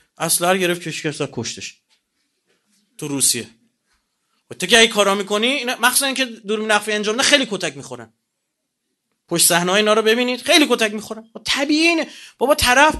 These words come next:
از این طرف دارم می‌گم موشک کروز اومده، اومده، هواپیما بلند، درجه صد صده.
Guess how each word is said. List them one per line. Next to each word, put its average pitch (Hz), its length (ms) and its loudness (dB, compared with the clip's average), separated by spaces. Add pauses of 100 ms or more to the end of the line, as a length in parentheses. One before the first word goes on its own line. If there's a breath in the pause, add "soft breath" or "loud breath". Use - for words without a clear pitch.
(260 soft breath)
از 233 160 6
این 285 100 0
طرف 285 240 2
دارم 277 160 0
می‌گم 285 140 0
موشک 277 300 2
کروز 277 340 2
اومده، 269 760 8
اومده، 214 400 4
هواپیما 233 600 6
بلند، 277 580 4 (460 soft breath)
درجه 254 460 6
صد 302 520 8
صده. 240 500 4